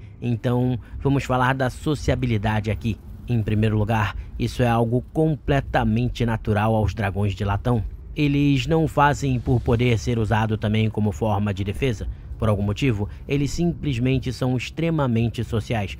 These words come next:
usando também sua capacidade de mudar de forma,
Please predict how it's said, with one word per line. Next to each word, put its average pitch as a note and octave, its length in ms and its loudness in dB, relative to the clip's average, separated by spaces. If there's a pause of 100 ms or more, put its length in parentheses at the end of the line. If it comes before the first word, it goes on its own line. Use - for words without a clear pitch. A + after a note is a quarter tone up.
(240)
usando A#2 320 0
também A2+ 300 0
sua A#2 240 -2
capacidade A2+ 880 -2
de G#2 80 -4
mudar G#2 280 0
de G2+ 120 -2
forma, A2 400 0